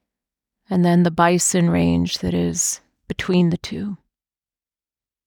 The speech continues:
Dad's idea of the bison range was to maintain a hundred head,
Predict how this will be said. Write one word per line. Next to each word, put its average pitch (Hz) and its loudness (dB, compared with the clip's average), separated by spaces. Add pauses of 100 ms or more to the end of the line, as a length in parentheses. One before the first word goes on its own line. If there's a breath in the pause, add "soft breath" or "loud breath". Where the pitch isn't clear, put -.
(720 loud breath)
Dad's 220 2
idea 190 2
of 175 0
the 175 -6
bison 180 -2
range 175 -2 (920)
was 175 -2
to - -2
maintain 214 2
a 190 2
hundred 180 0
head, 165 -4